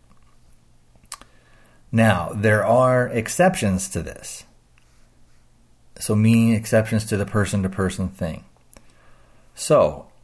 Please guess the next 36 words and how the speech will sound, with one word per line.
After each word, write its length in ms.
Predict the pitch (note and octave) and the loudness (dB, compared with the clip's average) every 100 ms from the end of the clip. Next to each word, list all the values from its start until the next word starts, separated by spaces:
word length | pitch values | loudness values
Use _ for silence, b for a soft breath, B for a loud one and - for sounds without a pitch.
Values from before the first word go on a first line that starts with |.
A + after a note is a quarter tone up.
| - | -6
if 460 | C#3 D3+ D3+ - B B B B B B B - - _ _ _ - | 2 2 2 -4 B B B B B B B -20 -20 _ _ _ -4
you 240 | A#2 C3 | 2 2
and 120 | C#3 | 4
I 420 | A2 G2+ F#2+ G2+ - _ - | 2 0 -2 -6 -10 _ -6
were 500 | G#2+ G2 F#2+ F#2+ - - | -2 -2 -2 -4 -8 -6
to 80 | |
go 220 | G#2 A2 A2 | 0 0 0
to 180 | A2+ | 0
a 60 | A2 | -2
dealer 340 | F#2+ F#2+ D2+ | -2 -6 -8
and 260 | E2+ G#2 G2 | -8 -4 -2
we 140 | G#2 | -2
would 220 | G#2 G2 F#2+ | -2 -4 -2
give 460 | A2 A2 G2+ - | 2 2 0 -6
the 80 | F#2+ | -10
firearms 500 | - G#2+ G#2+ G#2 G2 | -2 0 2 0 -2
to 120 | G2 | -2
a 20 | |
licensed 440 | F#2 F#2 G2 A#2 G2+ | 0 -2 0 -2 0
individual, 380 | A2+ F#2+ E2+ F#2+ | -2 -2 -4 -4
we 100 | G2 | -2
were 60 | |
to 80 | F#2+ | -2
give 340 | F#2 A2 G#2+ | -2 0 0
them 400 | G2+ G#2 G#2 G2+ b b b b b b _ - _ - _ _ _ _ _ _ | 0 0 0 -4 b b b b b b _ -20 _ -20 _ _ _ _ _ _
the 100 | - | -6
firearm 640 | A2 A2+ A2 F#2+ E2 D#2 F2 | -2 2 4 2 -2 -8 -10
for 160 | - F#2 | -6 -6
the 80 | |
purpose 460 | F#2 A2+ A2 A2+ - | -2 2 2 0 -4
of 220 | F2+ - | -8 -10
transferring 760 | - B2 A#2+ A2+ - G2 F#2+ F#2+ | -4 0 0 0 -2 0 2 2
that 240 | G#2+ E2+ | 0 0
firearm 600 | - G2+ F#2+ F2 F2+ F2+ | 0 0 0 -2 -4 -6
from 480 | - - A2 B2+ A#2+ | -8 -2 0 2 2
me 400 | G2 F#2+ F#2 | 2 0 -2